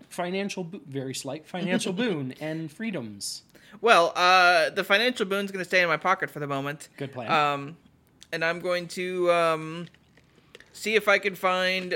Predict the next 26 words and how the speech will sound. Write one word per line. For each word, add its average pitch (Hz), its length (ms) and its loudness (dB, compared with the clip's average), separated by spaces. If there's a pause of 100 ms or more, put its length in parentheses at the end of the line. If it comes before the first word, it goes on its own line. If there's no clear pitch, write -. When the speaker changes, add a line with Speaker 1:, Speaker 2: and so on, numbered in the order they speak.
Speaker 2:
um, 165 760 2
a 147 80 -8
nice 185 360 -4
quiet 185 420 0
place 180 320 0
where 185 100 -2
I 180 60 2
can 185 160 -8
check 190 200 -4
out 190 160 0
this 175 120 -14
cruer 190 400 -4
I 107 80 -4
got. 90 300 -6 (600)
Speaker 1:
Okay. 349 200 -4 (340)
Speaker 2:
See - 100 -12
what 151 80 -4
I 147 60 -2
can 147 100 -12
do 151 100 -6
with 151 120 -4
that. 127 260 -4 (280)
'Cause 160 120 -8
it's 156 100 -10
my 196 140 4
understanding 202 640 4